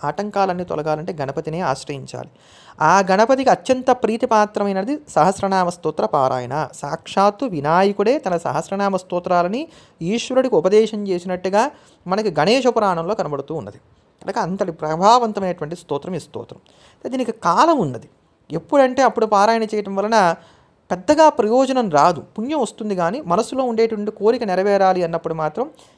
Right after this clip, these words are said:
సమయానుకూలంగానే ఏ సమయంలో చెప్పారో ఆ సమయంలోనే పారాయణ చేయాలి. ఏ సమయం అంటే బ్రహ్మ ముహూర్తము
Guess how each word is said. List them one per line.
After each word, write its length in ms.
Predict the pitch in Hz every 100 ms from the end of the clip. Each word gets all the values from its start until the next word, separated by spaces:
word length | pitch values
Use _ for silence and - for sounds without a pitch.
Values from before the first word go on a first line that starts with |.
| _ -
సమయానుకూలంగానే 1500 | 160 190 226 233 226 226 220 220 214 214 208 202 226 302 330 _
ఏ 180 | 156 202
సమయంలో 460 | 214 208 214 214 208
చెప్పారో 460 | 208 190 196 220 285
ఆ 100 | -
సమయంలోనే 480 | 208 208 190 170 185
పారాయణ 340 | - 151 135 123
చేయాలి. 300 | 123 127 - _ _ _ _ 196
ఏ 100 | 254
సమయం 480 | 254 240 220 220 214
అంటే 160 | 214 277
బ్రహ్మ 420 | 165 156 165 202
ముహూర్తము 640 | 254 196 190 - 147 160